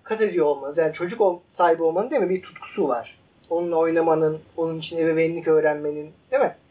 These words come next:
Hep her şeyin yeniden keşfedildiği, her ikinci çocuk, üçüncü çocuk da bile neredeyse. Çok biliyormuş gibi konuşuyorum. Kedim var ama oradan vesaire vesaire. Bu çizgilerin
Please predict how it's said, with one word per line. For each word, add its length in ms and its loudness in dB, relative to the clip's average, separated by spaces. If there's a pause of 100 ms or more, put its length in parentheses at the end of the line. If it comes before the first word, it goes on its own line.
(120)
Hep 180 -4 (400)
her 160 2
şeyin 180 -6
yeniden 260 -4
keşfedildiği, 720 -4 (100)
her 180 2
ikinci 240 -4
çocuk, 240 -4
üçüncü 200 0
çocuk 300 -4
da 100 2
bile 160 -6
neredeyse. 500 -10 (680)
Çok 200 -10
biliyormuş 280 0
gibi 140 -16
konuşuyorum. 460 -8 (100)
Kedim 280 2
var 120 6
ama 240 -2 (240)
oradan 360 4 (1120)
vesaire 500 4
vesaire. 400 2 (460)
Bu 140 -6
çizgilerin 600 0